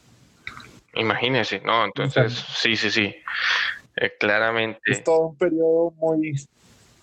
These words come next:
Speaker 2: muy, muy, muy relacionado con la formación.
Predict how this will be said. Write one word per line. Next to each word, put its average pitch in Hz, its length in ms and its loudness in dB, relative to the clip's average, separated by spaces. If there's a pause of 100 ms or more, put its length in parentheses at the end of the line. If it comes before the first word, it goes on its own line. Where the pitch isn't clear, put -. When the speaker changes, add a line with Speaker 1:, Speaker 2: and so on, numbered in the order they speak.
(200)
Speaker 2:
muy, 160 400 2
muy, 151 500 4 (1080)
muy 165 160 0
relacionado 131 840 2
con 156 140 0
la 131 100 2
formación. 120 640 -2